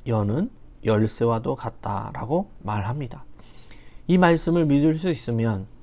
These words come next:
성경의 모든 기적이 사실임을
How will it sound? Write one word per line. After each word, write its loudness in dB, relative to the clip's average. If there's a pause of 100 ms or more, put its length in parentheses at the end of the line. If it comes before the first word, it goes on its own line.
성경의 -2
모든 -4
기적이 -4 (1400)
사실임을 0